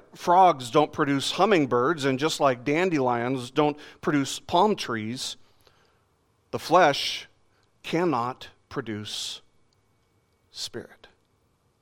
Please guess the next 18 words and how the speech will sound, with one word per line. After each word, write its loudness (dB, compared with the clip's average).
The -8
flesh -4
cannot -6
produce -12
spirit. -14
That -4
which -6
is -8
born 0
of -6
the -6
flesh -6
is -8
flesh. 0
That 0
which -4
is -8
born -2